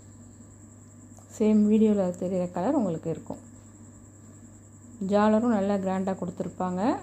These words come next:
நல்லா அழகா இருக்கு சாரீ. பிடிச்சிருந்தா ஸ்க்ரீன்ஷாட் எடுத்தீங்க, WhatsApp-ல கான்டாக்ட் பண்ணுங்க. இந்த சாரீ பாருங்க, இது ஃபுல்லா ஸ்டோன் ஒர்க் சாரீ இது உங்களுக்கு. பல்லுல அவ்வளோ கிராண்டா ஸ்டோன் ஒர்க் கொடுத்துருப்பாங்க.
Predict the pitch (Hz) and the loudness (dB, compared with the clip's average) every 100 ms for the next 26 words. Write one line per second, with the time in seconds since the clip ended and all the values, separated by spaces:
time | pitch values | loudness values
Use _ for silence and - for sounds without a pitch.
0 | - 196 196 180 190 190 - - 180 180 | -4 -2 0 0 0 -2 -4 -6 -4 0
1 | 240 - - - - - - - - 208 | 0 -2 -8 -20 -20 -20 -20 -12 -6 -2
2 | 202 202 208 - 202 202 196 190 185 190 | 0 2 2 0 -2 -2 -2 -2 -4 -4
3 | 196 254 214 196 196 - 247 202 196 196 | 0 2 2 0 -4 -4 -4 -4 -4 -6
4 | - 175 180 180 214 - - - - - | -6 -6 -2 0 2 0 -4 -16 -16 -16
5 | - - - - _ _ _ - - - | -16 -16 -18 -20 _ _ _ -20 -20 -20
6 | - - - - - - - 208 226 220 | -20 -20 -20 -20 -20 -18 0 4 4 4
7 | 226 226 233 208 190 196 208 233 208 - | 2 2 2 2 0 0 2 2 0 2
8 | 214 226 240 240 214 214 214 202 - 190 | 4 4 4 2 2 4 4 2 -2 -4
9 | 185 185 170 170 175 170 - 190 254 381 | -2 -2 -2 -2 -2 -6 -4 0 0 0
10 | - - - - - 208 240 240 233 214 | -6 -20 -20 -8 0 4 6 6 6 6
11 | 208 190 202 214 220 220 208 202 196 - | 4 2 2 2 0 0 -2 0 -2 -4
12 | 175 - 180 - 185 190 | -8 -8 -8 -6 -4 -2